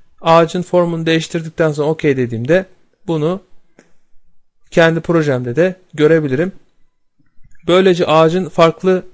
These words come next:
tiplerini oluşturup oraya kaydettiğinizde daha sonradan kullanabilirsiniz. Şimdi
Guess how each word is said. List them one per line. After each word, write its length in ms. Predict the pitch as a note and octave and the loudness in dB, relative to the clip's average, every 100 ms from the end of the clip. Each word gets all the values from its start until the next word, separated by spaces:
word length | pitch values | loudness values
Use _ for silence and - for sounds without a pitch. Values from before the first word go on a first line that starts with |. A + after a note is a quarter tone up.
| - | -12
tiplerini 440 | F3 - E3 D3+ | -12 -6 -4 -2
oluşturup 480 | D3+ D3 - E3 F3+ _ - | -4 -4 -4 -4 -6 _ -4
oraya 280 | E3 E3 D#3+ | 2 2 2
kaydettiğinizde 920 | F3 E3+ D#3 - C3 A#2+ B2 E3+ F#3+ _ - | 2 4 0 -4 -8 -6 -4 -4 -4 _ -4
daha 180 | E3 D#3+ | -2 -2
sonradan 480 | D3 B2+ C3+ F3+ F#3 - | -4 -4 -4 -4 -8 -14
kullanabilirsiniz. 960 | - B2+ C#3+ D#3+ C#3+ C3 B2+ E3 E3+ - - _ - | -10 -6 -4 -4 -4 -6 -6 -6 -8 -16 -20 _ -14
Şimdi 540 | - G#3 F3 G3 | -4 -4 2 0